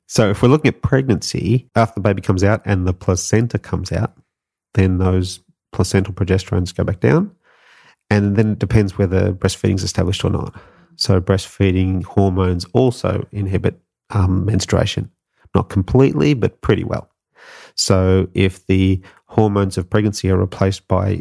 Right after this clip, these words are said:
lactational hormones, then the period will stay absent or largely absent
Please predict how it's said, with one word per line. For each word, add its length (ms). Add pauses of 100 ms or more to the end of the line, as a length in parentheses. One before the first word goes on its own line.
lactational 540
hormones, 520
then 220
the 80
period 280
will 140
stay 300
absent 420
or 60
largely 500
absent 320